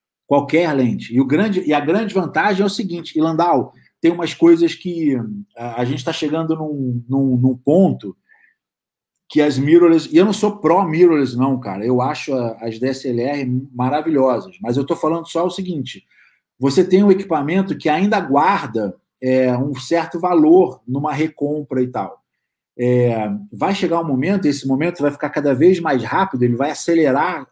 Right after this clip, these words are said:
a, conforme o tempo for passando, que esse preço vai tender a despencar, sacou? O Anderson tá falando, "É, mas tempos depois elas vão ficar vali-, va-, valiosíssimas e tal." É, mas eu não sei se eu tenho fôlego de aguentar tempos depois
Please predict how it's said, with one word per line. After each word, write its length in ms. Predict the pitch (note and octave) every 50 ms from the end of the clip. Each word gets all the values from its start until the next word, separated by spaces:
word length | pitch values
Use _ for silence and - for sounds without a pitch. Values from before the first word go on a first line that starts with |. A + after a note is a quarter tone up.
| _
a, 160 | A#2 A#2 A2+ -
conforme 600 | _ - C3 B2 B2+ B2 C#3 C#3 C3 C3 B2+ B2+
o 80 | B2
tempo 220 | B2 C3+ C3 B2 -
for 180 | - B2 B2
passando, 640 | - A#2 A2 - - C3 D#3 F#3+ G3 D3+ A#2+ - - _ _ _ _ _ _ _ _ _ -
que 120 | - F3+
esse 580 | A3 A3+ A3+ - - G#3 F#3+ F3 D#3+ C3+ B2+ A#2 A2 A2+ - - _ _ _
preço 400 | C#3+ C#3+ F3 A3 G#3 - - C3+
vai 160 | C#3+ D#3+ F3
tender 540 | F3 - G3 G3 F#3+ E3 D#3+ F3 G#3+ A#3+ A3+ -
a 80 | F3+
despencar, 840 | F3 F#3 G3 - - - A3+ A#3 A#3+ A#3 - A3 F3 C#3 - - - _ _ _ _ _ _ _ _ _ _ _ _ _
sacou? 580 | - - G2+ F#2 - B2+ D3 F#3 G3+ - - - _ _ _
O 140 | - B2+ D3
Anderson 320 | F3 F#3 F#3 E3 - E3+ E3+
tá 100 | F3 E3+
falando, 220 | F3+ F#3 F3 F#3+
"É, 100 | G3 F3
mas 220 | D3 C#3 C3+ C3
tempos 300 | - - G3 G3 F#3+ E3+
depois 360 | E3 E3+ D#3 - E3+ F#3+ G3 G3+
elas 160 | G3 F#3+ F3
vão 140 | F#3 G3 F#3+
ficar 200 | F#3+ - F#3 F#3
vali-, 260 | F3+ F#3 F3+ F#3 E3+
va-, 340 | C3 C#3 D3+ D#3+ D#3+ - -
valiosíssimas 840 | B2+ C#3 D3 D3+ D#3+ F3 F3 D3+ B2 D3+ F#3 F3+ - - B2+ B2 B2
e 20 | -
tal." 180 | E3+ F3 F3+
É, 120 | G3+ A3 G3+
mas 200 | E3 D3 C#3 D#3+
eu 80 | F#3+
não 60 | A3+
sei 200 | G#3 - A3 A#3+
se 100 | A3+ -
eu 80 | A#3 G3+
tenho 420 | - - F#3 F#3 F#3 E3+ D3 C3
fôlego 600 | B2+ - - - - E3 F3 F3 D#3 C3+ B2+ B2+
de 80 | B2 C3+
aguentar 520 | B2+ B2+ C3+ C3 B2 B2 B2+ A#2+ A#2+ -
tempos 420 | - D3+ D#3+ D#3 D3+ - C3+ B2 B2
depois 480 | B2+ B2 B2 B2+ B2+ C3+ D3+ E3 F3